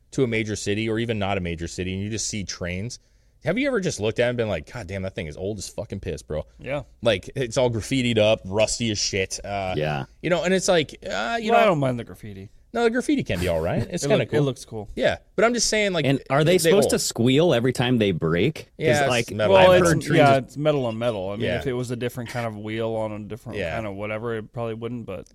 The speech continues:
Speaker 2: that's, it's metal
Speaker 3: Okay.
Speaker 2: sliding against metal.
Speaker 1: Yeah, I mean, you're gonna get that noise. That, that's not really it. It's just, I, I have a feeling
Speaker 3: It's
Speaker 1: that
Speaker 3: kinda satisfying anyway,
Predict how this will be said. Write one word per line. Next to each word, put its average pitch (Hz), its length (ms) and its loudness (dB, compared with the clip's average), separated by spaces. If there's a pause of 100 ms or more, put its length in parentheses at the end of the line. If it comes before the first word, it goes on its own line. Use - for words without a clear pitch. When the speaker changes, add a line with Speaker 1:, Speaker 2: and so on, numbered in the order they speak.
Speaker 2:
that's, 117 480 -8
it's - 240 -8
metal 123 200 2
Speaker 3:
Okay. - 140 -2
Speaker 2:
sliding 110 300 -4
against 101 320 -14
metal. 98 240 -12
Speaker 1:
Yeah, 101 280 0
I - 20 -4
mean, 123 160 -4
you're 127 120 0
gonna 104 180 0
get 87 160 -4
that 87 160 -2
noise. 82 320 -6
That, 110 180 0
that's 123 220 -2
not 92 160 -4
really 82 240 -4
it. 80 160 -6
It's 95 120 -10
just, - 280 -2
I, 87 240 -4
I 131 80 0
have 147 180 0
a 139 60 -2
feeling 135 300 0
Speaker 3:
It's 113 80 -2
Speaker 1:
that 107 80 4
Speaker 3:
kinda 151 120 4
satisfying 95 640 2
anyway, 78 360 2